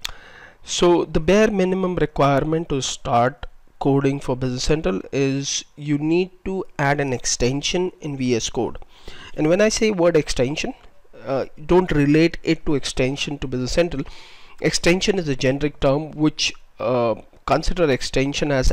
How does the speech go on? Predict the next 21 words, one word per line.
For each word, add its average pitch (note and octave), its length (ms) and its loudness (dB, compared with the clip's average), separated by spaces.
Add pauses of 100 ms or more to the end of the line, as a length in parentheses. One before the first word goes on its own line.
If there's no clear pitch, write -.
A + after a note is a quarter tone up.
(100)
adding F3 480 2 (600)
more D#3+ 380 2
power C#3 640 4
to - 160 -6
one C3 400 0
existing C3 600 2
tool. A#2+ 240 -6 (320)
So - 460 -2
Visual E3 280 2
Studio E3 360 2
Code E3 380 2
is D3 240 -2
not C#3 400 0 (160)
only D3+ 320 2
built C#3+ 340 4 (500)
for D3 140 2
doing C#3 280 2
development C3 460 0
for C3 120 -8
Business B2+ 260 -2
Central. D#3 300 0